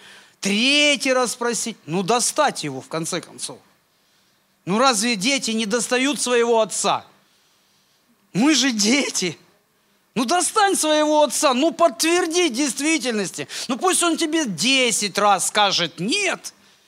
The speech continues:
но это будет понятно тебе. Даже если ты уже влезешь, у меня сынок, а ему там, он мне приходит: "Папа, ну можно там планшет, я хочу поиграть". Я ему: "Нет".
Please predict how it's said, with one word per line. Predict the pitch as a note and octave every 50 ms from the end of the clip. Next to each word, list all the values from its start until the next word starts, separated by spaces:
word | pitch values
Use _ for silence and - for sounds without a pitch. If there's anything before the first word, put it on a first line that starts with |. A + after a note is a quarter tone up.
| _ _ _ _ _ _ _ _ -
но | G#3+ C4 C#4
это | C#4+ D4 C#4+ C#4+ D4
будет | B3 A#3+ D4 C#4+ B3+ C#4+ G#3+ -
понятно | C4 C4+ C#4 C#4 D4 C#4+ C#4 A#3 G3 - E3 F3 E3+
тебе. | D#3+ - F3+ F#3 F3 E3 D#3+ C#3+
Даже | B2+ G3+ A#3+ A3+ A#3 B3
если | B3 B3 A3+ - A#3+
ты | A3+ - - A#3+
уже | A#3+ A3 G#3+ G3+ E3+ F3 F#3+ F#3+
влезешь, | G3 B3 E4 G4+ G#4+ G4 A#3 G#3 E3+ D3+ C3+ - - - _ _ _ _ _ _ _ _ _ _ _ _ _ _ _ _ _ _ _
у | C#3+
меня | F3 G3 G#3 G#3+ G3
сынок, | - - G#3+ G#3+ G#3+ G#3 G3 E3+ -
а | F#3
ему | F#3+ F3+ F3+ E3+ D#3
там, | C#3+ C3+ B2+ A2+ - - - - - - - -
он | D3 D#3
мне | D3+ D#3 C#3+
приходит: | - D3+ D3 - F#3+ F3+ E3 D3 -
"Папа, | - - C#4 C4 G#3 B3+
ну | B3 B3+
можно | C4 C4+ D4+ D4 B3 A3+ B3+ B3+
там | B3 B3+ B3 B3 A#3+
планшет, | A#3+ B3+ B3 B3 A3+ - - B3+ A#3 G3+
я | G3+ G#3+ G#3
хочу | - A3+ G#3 - A#3+ G3+
поиграть". | - A#3 A#3 A#3 A#3 A3 G3 G#3 G#3+ G3+ F3 -
Я | E3+
ему: | F#3 G3+ G#3+
"Нет". | A3 A3 A3 G#3+ G#3 G3+ F#3 F3+ E3+ - -